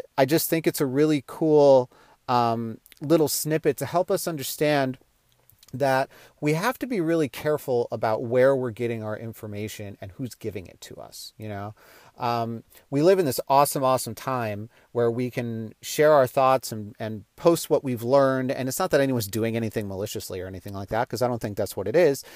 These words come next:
It's we're kinda, like, documenting our journey as we go, right? We're hoping that other people can learn as we follow.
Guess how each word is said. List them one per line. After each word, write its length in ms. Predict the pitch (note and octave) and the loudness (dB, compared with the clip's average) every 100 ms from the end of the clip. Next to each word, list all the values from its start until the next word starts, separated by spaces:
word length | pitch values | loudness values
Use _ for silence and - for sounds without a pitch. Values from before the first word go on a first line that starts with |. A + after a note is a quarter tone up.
| - - | -20 0
It's 200 | C#3+ - | 0 2
we're 140 | D#3+ | -2
kinda, 240 | D3 F3 F3 | 0 0 2
like, 180 | D3+ A#2 | 2 4
documenting 600 | C3+ C#3 C#3 C3 B2+ A2 | 4 4 0 -4 -4 -4
our 100 | G#2+ | -4
journey 400 | A2+ B2+ A2+ F2+ | -2 0 0 -2
as 180 | F#2+ | -4
we 80 | G2+ | -6
go, 220 | F#2+ D3+ | 0 0
right? 240 | G2+ A2+ B2+ | 2 0 0
We're 120 | A2 | -2
hoping 280 | C3 A#2+ A#2 | -4 -6 -4
that 120 | A2 | -2
other 180 | G#2+ G#2 | -2 -4
people 300 | B2 A2+ A#2 | -6 -4 -6
can 200 | - G#2+ | -6 -8
learn 320 | A#2 A2+ G#2 | -6 -4 -6
as 240 | - G2+ - | -10 -12 -14
we 60 | |
follow. 480 | - D3+ E3 F2+ | -8 -4 -4 -4